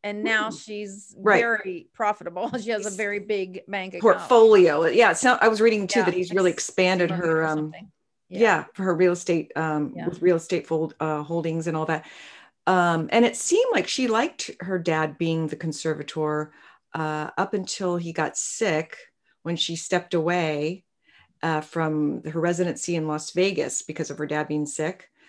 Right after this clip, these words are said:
Speaker 2: But I was reading that she wanted him, like, up, up until then, it seemed like she was okay with it, you know? And then after, uh, after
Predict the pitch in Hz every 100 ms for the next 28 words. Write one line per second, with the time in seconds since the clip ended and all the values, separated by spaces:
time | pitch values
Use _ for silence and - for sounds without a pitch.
0 | _ _ 208 190 185 180 294 494 185 -
1 | 202 180 180 226 440 226 - - 175 -
2 | 139 160 190 208 220 208 170 220 226 -
3 | - 208 202 175 - 185 180 - - 175
4 | 175 165 196 226 226 - 82 - _ _
5 | 165 160 175 262 - _ _ _ _ _
6 | 175 180 180 185 208 190 170 - 156 185
7 | 185 - 185 175 165 165 156 147 - -
8 | 151 - 160 170 170 160 151